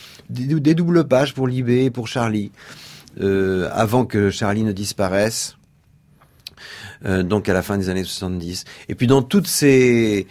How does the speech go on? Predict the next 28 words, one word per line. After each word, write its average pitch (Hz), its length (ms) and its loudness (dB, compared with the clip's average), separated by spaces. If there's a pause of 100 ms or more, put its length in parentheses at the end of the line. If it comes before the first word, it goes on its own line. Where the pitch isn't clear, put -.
(140)
ces 113 260 2
années 113 380 4
donc 104 320 0
où 98 80 0
il 95 80 2
regrettait 101 580 2
de, 92 220 0
de 90 160 -2
ne 95 80 -2
pas 101 240 2
avoir 98 420 2
un 82 460 -6
journal, 92 520 -2
euh, 82 320 -4 (280)
aussi 98 320 -4
libre, 117 500 2 (380)
il 113 180 2
a 120 60 6
cherché - 560 0
au 104 100 0
fond. 170 500 -2
Euh, 101 220 0
et 98 60 0
puis 139 160 0
un 135 100 4
jour 151 380 0
en 117 340 0
quatre-vingt-dix, 117 880 -4